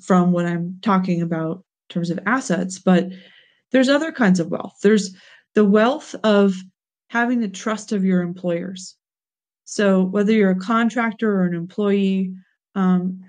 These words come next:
having my employers or the people that contract me or ask me to speak trust me and give me that ability to manage my own time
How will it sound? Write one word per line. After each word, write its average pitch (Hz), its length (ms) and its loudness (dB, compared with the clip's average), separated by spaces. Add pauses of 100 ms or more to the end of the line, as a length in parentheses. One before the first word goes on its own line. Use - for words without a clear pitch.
(140)
having 247 560 0
my 202 200 4
employers 196 920 2 (220)
or 190 80 2
the 185 100 2
people 196 400 0
that 180 380 0
contract 196 600 -2
me 190 180 4
or 170 120 2
ask 185 280 -4
me 196 100 2
to 180 100 -2
speak 185 460 -2 (340)
trust - 460 -8
me 294 280 -8 (520)
and 202 220 2
give 220 240 0
me 220 240 2
that 180 340 0 (380)
ability 214 640 0
to 185 140 -2
manage 190 540 2
my 185 200 2
own 185 200 2
time 185 560 -4